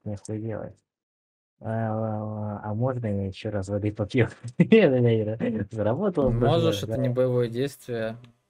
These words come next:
Speaker 2: Вот, в принципе. Ты пьёшь воду?
Speaker 1: Ну, давай.
Speaker 2: Ты пьёшь воду, плюс четыре восстановления.
Speaker 1: Да,
Speaker 2: Давай.
Speaker 1: я просто каждую свою жизнь, блядь, эту воду пить.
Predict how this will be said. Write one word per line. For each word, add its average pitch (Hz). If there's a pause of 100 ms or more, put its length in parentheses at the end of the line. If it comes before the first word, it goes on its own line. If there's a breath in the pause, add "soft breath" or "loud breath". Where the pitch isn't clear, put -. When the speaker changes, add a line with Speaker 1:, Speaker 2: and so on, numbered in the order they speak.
(220)
Speaker 2:
Вот, 98
в -
принципе. 95 (1400)
Ты 117
пьёшь 139
воду? 196
Speaker 1:
Ну, 104 (1000)
давай. 110 (340)
Speaker 2:
Ты 139
пьёшь 135
воду, 104
плюс 123
четыре 117
восстановления. 95 (1040)
Speaker 1:
Да, 104
Speaker 2:
Давай. 110
Speaker 1:
я 123
просто 123 (140)
каждую -
свою 117
жизнь, 117
блядь, 104
эту 107
воду 107
пить. 104